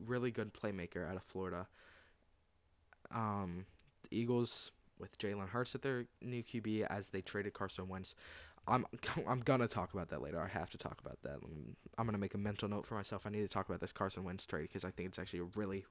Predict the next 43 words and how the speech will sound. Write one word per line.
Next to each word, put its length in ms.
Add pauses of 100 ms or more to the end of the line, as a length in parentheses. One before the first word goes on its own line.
(120)
really 240
big 260
trade 280
for 80
the 100
Colts. 400 (560)
Not 160
a 60
good 160
<laughs> 100
trade 300
for 240
the 80 (120)
Eagles, 400
in 80
my 140
opinion. 380 (1040)
Um, 400 (800)
with 160
this 180
new, 300 (160)
uh, 380 (180)
head 280
coach, 540 (380)
uh, 380 (240)
it 100
was 180
the, 340
I 460
think 120
it 20
was 100
the 80
Colts 320
offensive 400
coordinator, 500
actually, 360
who 80
we 80
si-, 180 (260)
who 120
they 100
signed. 320